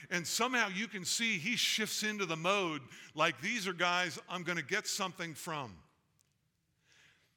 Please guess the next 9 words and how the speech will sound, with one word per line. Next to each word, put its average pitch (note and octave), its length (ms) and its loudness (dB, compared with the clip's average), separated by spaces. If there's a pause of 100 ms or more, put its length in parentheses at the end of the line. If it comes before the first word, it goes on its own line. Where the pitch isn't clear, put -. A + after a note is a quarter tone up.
(1700)
And D#3 160 -6
now A3 480 2
Peter, A3 360 0
along F3 400 0
with G3+ 160 -2
John, D#3 460 -2
fix - 500 -6
their F3 220 2
gaze. D#3+ 640 0